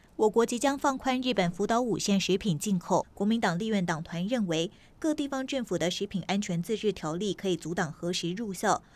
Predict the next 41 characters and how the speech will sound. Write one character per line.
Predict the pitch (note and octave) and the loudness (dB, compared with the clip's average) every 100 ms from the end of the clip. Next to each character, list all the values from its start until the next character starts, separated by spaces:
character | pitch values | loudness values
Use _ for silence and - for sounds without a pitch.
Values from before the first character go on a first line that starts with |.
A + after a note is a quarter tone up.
| - - | -20 -6
不 | A3+ | 0
过， | C#4+ | 2
行 | C4+ A3 | 2 0
政 | A#3+ | 0
院 | A3 | 0
昨 | G3+ | 0
天 | G3 A3+ | -4 -2
晚 | F#3 D3+ | -2 -2
间 | G3 | -2
对 | G#3 G3+ | 0 -2
此 | - C#3+ | -2 -6
回 | D#3 D#3 | -4 -2
应， | G#3 G3 - - - | 0 -2 -4 -18 -20
调 | - A#3+ | -4 0
整 | D4+ A#3+ | 2 0
日 | B3 | 0
本 | A3 F3+ | 0 0
食 | - | 0
品 | G3 G3 E3 | -2 -2 -4
进 | G3 | -4
口 | F#3+ E3+ | -4 -2
管 | G3 E3 | -2 -2
制， | - G3+ - - - | 0 0 0 -6 0
有 | G3 | 2
关 | F#3+ G3+ | 4 2
国 | G#3 E3 | 2 0
际 | F3 A3+ | 0 0
贸 | A#3+ G3+ | 0 -2
易 | F3 | -2
和 | E3 | -4
外 | E3+ A#3+ | -2 -2
交 | A3 G#3 | 0 0
等 | G3 E3 | -2 -4
中 | F#3+ G3 | -2 2
央 | G#3 | 2
政 | G#3 G#3+ F3 | 2 0 0
策， | A3 F3 - - - | 0 -2 -2 -18 -16
全 | - F3+ F3+ | -4 -2 2
归 | G#3 | 2
中 | G#3+ A3 G#3+ | 2 0 2
央， | G#3+ | 2